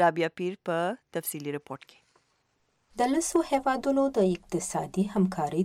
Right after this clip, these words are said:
Speaker 2: تنظیم ای سی او دیارلسمه غونډه په اسلام آباد کې وسوه. په دغه غونډه کې د ترکیې، ایران، آذربایجان، تاجکستان او ترکمنستان ولسمشرانو د کرغیزستان، قازقستان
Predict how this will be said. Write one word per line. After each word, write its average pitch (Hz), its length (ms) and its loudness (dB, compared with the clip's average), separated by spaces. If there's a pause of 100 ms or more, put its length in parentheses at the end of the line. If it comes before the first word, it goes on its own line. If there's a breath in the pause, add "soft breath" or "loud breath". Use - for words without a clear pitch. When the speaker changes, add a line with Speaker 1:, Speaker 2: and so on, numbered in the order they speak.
(120)
Speaker 2:
تنظیم 180 420 0 (160)
ای 160 140 -2
سی - 260 -6
او 196 160 4 (300 loud breath)
دیارلسمه 277 680 0
غونډه 196 400 4
په 170 200 -2
اسلام 151 380 -8
آباد 185 220 0 (100)
کې 254 100 -4 (180)
وسوه. 160 420 -4 (300)
په 156 160 -6
دغه 156 240 -2
غونډه 165 380 -2
کې 220 120 -6 (100)
د 156 220 -10
ترکیې، 202 400 -6 (160)
ایران، 160 420 -4 (140)
آذربایجان، 160 840 -4 (160)
تاجکستان 196 840 -2 (300 soft breath)
او - 20 4 (140)
ترکمنستان 208 880 0
ولسمشرانو 180 880 -2 (180)
د - 140 -2
کرغیزستان، 285 800 0 (140)
قازقستان 185 760 -2